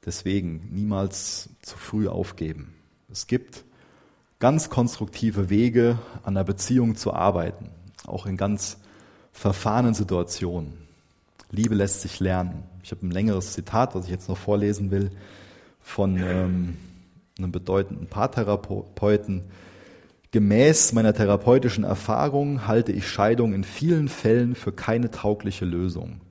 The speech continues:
destruktiver Partnerschaftskonflikte. Mich dünkt,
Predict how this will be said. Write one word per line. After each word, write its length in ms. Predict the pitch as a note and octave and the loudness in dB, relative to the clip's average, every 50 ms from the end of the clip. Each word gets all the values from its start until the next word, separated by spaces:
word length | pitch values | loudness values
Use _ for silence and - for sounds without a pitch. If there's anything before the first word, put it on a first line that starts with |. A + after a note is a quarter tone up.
| - F#2 | -8 -6
destruktiver 680 | F#2+ F#2+ - - - F2+ - - - G2+ F#2 F#2 F2 F2+ | -6 -6 -6 -8 -10 -14 -12 -8 -6 -6 -4 -4 -4 -6
Partnerschaftskonflikte. 1300 | - F2+ E2+ F2 - - E2+ - - E2 - - - - F#2 D#2+ - - - G2 - - - E2+ - - _ _ _ _ _ _ _ _ _ _ _ _ _ - - _ | -6 -8 -8 -8 -10 -12 -12 -10 -10 -12 -12 -12 -12 -10 -10 -10 -8 -6 -8 -8 -8 -8 -16 -16 -16 -16 _ _ _ _ _ _ _ _ _ _ _ _ _ -20 -16 _
Mich 260 | - F2+ - - - - | -10 -10 -10 -6 0 2
dünkt, 360 | C#3 D#3+ E3 - - - | 2 4 2 0 -4 -10